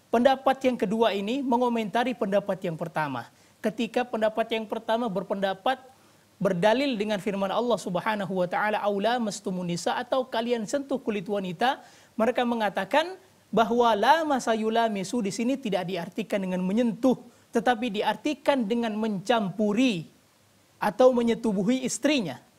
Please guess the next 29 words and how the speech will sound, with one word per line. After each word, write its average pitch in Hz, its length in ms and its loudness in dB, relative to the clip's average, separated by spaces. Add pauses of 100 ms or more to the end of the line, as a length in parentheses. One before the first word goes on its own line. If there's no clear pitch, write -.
(720)
Dan 214 260 4
ini 302 220 -2
sesuai 277 480 0
dengan 240 240 -2
penafsiran 226 560 0
Ibnu 196 160 -6
Abbas 202 400 -2
radhiyallahu 185 560 -2
taala 170 260 -2
anhuma 185 640 -2 (320)
ketika 226 400 0
beliau 226 260 2
menjelaskan 214 800 -2
tentang 208 480 -4
ayat 196 280 0
ini, 233 200 0
"Aula 247 340 2
mastumus-, 226 560 -2 (300)
aula 233 400 2
mastumun 220 480 -2
nisa", 226 400 2 (320)
maka 208 320 -2
beliau 214 180 -2
mengatakan 196 720 -4
yang 226 160 -2
dimaksud 196 640 -2
dengannya 208 400 -2
adalah 190 380 -2
jima'. 147 500 -4